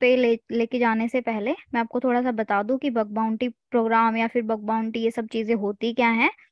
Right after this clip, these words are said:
So, अ, गाइस, अ, हम,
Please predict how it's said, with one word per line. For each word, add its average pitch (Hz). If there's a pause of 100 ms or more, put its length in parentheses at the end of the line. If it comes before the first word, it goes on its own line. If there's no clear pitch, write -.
(480)
So, 370 (260)
अ, 302
गाइस, 302
अ, 262 (100)
हम, 254